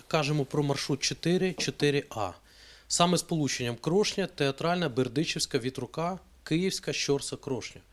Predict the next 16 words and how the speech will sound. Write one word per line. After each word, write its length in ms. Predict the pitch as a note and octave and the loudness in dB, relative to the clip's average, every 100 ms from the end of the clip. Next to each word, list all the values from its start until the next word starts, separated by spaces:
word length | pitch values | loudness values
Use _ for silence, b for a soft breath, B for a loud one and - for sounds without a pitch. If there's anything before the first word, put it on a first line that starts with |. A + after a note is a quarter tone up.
| B B B B | B B B B
Ми 120 | D#3 | 2
закольцуємо 640 | D3 D3+ D#3+ - C#3 A#2 A2+ | 2 2 -2 -2 -2 -2 -4
цей 200 | - A#2 | -4 -4
маршрут 380 | B2+ - A3+ A3+ - _ - | -4 -6 -8 -10 -20 _ -10
під 160 | B2 | -4
назвою 300 | C#3 D#3+ C3+ | -2 0 -2
чотири 380 | - - C#3 A#2 | -4 -6 -6 -6
А. 100 | F#2 - b b B2+ | -10 -14 b b -12
Він 320 | B2 E3 C3 | 0 2 2
буде, 500 | A2+ C3 C#3+ F3+ G#3 B B B B B | 0 -2 0 -2 -4 B B B B B
е, 240 | A#2+ B2 A#2+ | 0 2 0
курсувати 540 | - B2 - D#3+ - | -2 -2 0 0 -2
з 60 | - | -4
Крошня 380 | - E3 - A#2+ | -4 -4 -6 -6
до 120 | A#2+ | -6
Бердичівської. 720 | A#2 G#2 G2 - - - - | -8 -8 -10 -6 -8 -8 -20